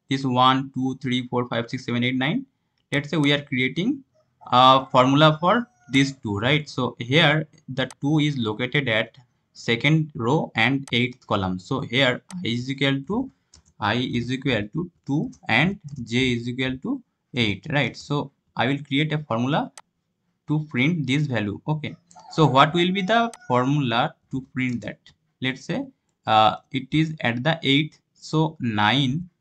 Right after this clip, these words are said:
that means, uh, the li-, total line number, total line number minus I plus one. It will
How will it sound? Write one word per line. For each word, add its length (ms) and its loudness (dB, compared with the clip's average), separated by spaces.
that 220 -2
means, 680 -4
uh, 500 -2
the 140 0
li-, 320 4
total 240 0
line 260 4
number, 340 -4
total 200 -4
line 240 0
number 340 -2
minus 580 0
I 380 4
plus 440 -2
one. 380 -2
It 160 -4
will 280 4